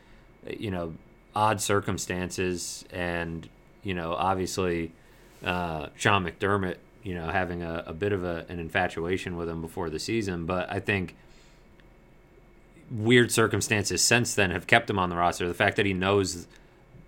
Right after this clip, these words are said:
the offense, they probably would have had to sign him last week anyways. So, I mean,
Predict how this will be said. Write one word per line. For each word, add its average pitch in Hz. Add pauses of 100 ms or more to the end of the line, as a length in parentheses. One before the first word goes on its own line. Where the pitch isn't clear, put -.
(140)
the 92
offense, 90
they 98
probably 107
would 98
have 95
had 98
to 95
sign 101
him 101
last 95
week 95
anyways. 87
So, 98
I 92
mean, 92